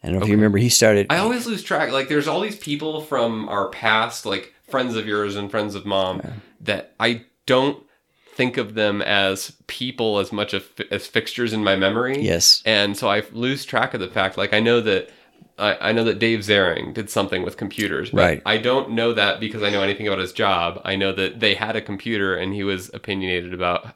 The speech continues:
Speaker 2: O S two. Like, that's my
Speaker 1: Yes.
Speaker 2: point of reference, right? So, like, what, what was he doing, or, or,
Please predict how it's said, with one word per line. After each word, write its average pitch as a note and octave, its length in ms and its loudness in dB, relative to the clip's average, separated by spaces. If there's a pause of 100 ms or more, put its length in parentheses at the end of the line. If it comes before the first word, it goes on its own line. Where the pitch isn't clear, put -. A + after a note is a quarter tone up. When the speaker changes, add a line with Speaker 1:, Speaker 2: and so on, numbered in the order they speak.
Speaker 2:
O F#2+ 160 2
S E2+ 180 -6
two. F2+ 380 -8 (420)
Like, - 320 -6 (240)
that's A#2+ 320 2
my A2 160 0
Speaker 1:
Yes. G2 240 6
Speaker 2:
point G#2 120 0
of - 40 -6
reference, G2 460 -4
right? G2+ 180 -2
So, A#2+ 80 -2
like, A2+ 160 0
what, C3+ 240 -2
what A#2 140 0
was G#2+ 160 -4
he G#2+ 120 -6
doing, F2 400 -2
or, D#2+ 120 -6
or, - 260 -14